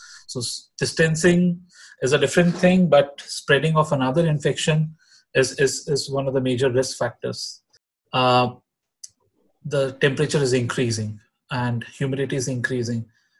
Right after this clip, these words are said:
That is driving many of our patients mad. So a lot of these people who are having, uh, uh, are on ethionamide or on injections,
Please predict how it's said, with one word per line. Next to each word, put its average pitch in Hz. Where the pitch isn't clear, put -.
That 131
is 139
driving 123
many 117
of 120
our 120
patients 113
mad. 104
So 123
a 123
lot 131
of 156
these 160
people 143
who 143
are 135
having, 135
uh, 120
uh, 127
are 135
on 131
ethionamide 127
or 127
on 123
injections, 123